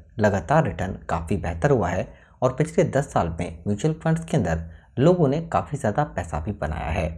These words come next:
यहाँ पर रिटर्न लगभग पन्द्रह से बीस परसेंट मिला है बहुत सारे स्कीम के अंदर और कुछ स्कीम तो ऐसी हैं जिन्होंने म्यूचुअल फंड्स के अंदर पिछले दो तीन साल में जो रिटर्न है वो तीस से चालीस परसेंट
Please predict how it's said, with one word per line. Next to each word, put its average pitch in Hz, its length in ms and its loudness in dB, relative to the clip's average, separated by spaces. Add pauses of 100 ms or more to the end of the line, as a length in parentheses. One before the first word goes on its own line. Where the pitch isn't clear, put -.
(360)
यहाँ 107 160 0
पर - 160 2
रिटर्न 82 320 -2 (340)
लगभग 110 420 0
पन्द्रह 117 240 0
से 127 160 -2
बीस 104 260 -2
परसेंट 82 380 -2
मिला 104 160 2
है 104 360 0
बहुत 123 260 -2
सारे 139 220 4
स्कीम 139 320 -2
के 151 100 2
अंदर 78 240 0 (380)
और 135 120 4
कुछ 208 280 4
स्कीम 165 320 0
तो 165 100 2
ऐसी 120 220 0
हैं 104 360 -2
जिन्होंने 107 280 2
म्यूचुअल 90 360 -4
फंड्स 151 240 -2
के 135 100 0
अंदर 95 240 0 (380)
पिछले 139 260 4
दो 113 160 0
तीन 175 220 0
साल 85 300 0
में 107 80 0
जो - 120 -4
रिटर्न 85 260 0
है 85 160 -4 (320)
वो 151 80 4
तीस 160 300 0
से 220 80 -4
चालीस - 400 0
परसेंट 80 380 -6